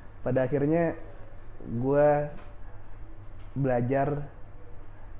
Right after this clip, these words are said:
dari ke-, lamanya gue naik sebagai YouTuber kalau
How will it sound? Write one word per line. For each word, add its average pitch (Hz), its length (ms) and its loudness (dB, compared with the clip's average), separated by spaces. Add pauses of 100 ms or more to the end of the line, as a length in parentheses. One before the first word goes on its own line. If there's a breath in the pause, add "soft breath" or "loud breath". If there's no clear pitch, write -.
dari 120 560 2
ke-, - 240 -6 (800)
lamanya 131 560 2
gue 131 240 2
naik 123 400 0
sebagai 120 400 0
YouTuber 127 400 -2
kalau 131 240 0